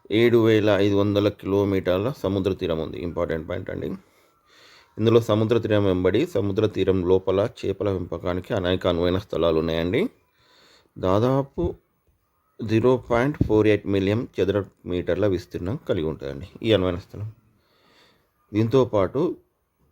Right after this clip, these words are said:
విశాలమైన భూభాగం మీద విస్తరించి ఉన్న అనేక నదులు, మంచినీటి సరస్సులు, ఉప్పునీటి సరస్సులు, కొలనులు, రిజర్వాయర్లు, చెరువులు, కాలువలు, గుంటలు మొదలైన ప్రదేశాల్లో కూడా చేపలు పెంపడానికి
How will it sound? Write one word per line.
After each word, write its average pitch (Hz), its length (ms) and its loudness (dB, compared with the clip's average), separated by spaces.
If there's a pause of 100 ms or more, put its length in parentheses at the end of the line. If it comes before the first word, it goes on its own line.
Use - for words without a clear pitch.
(480)
విశాలమైన 117 580 4
భూభాగం 95 720 2
మీద 82 220 -2
విస్తరించి 104 1000 -6
ఉన్న 95 140 0
అనేక 98 380 0
నదులు, 80 500 -2
మంచినీటి 98 600 -2
సరస్సులు, 85 420 -4
ఉప్పునీటి 107 500 -2
సరస్సులు, 87 600 -6
కొలనులు, 95 500 0
రిజర్వాయర్లు, 87 720 -2 (600)
చెరువులు, 90 500 2
కాలువలు, 90 460 2 (100)
గుంటలు 98 320 -4
మొదలైన 104 580 0
ప్రదేశాల్లో 110 640 0
కూడా 110 300 -6
చేపలు 101 280 -2
పెంపడానికి 87 680 -8